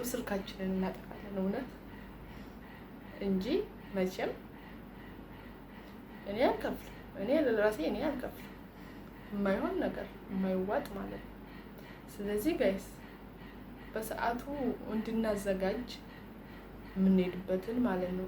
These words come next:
አገር እንድንፈልግ፣ ዜግነት እንድንጠይቅ፣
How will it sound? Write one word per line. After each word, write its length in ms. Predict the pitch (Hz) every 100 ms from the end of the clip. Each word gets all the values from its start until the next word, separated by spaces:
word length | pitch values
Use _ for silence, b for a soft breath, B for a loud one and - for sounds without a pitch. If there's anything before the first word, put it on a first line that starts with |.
| -
አገር 300 | 190 196 202 196
እንድንፈልግ፣ 680 | 196 208 226 208 190 202 - - - - - B B B -
ዜግነት 460 | 226 226 240 240 240
እንድንጠይቅ፣ 540 | 233 233 226 226 240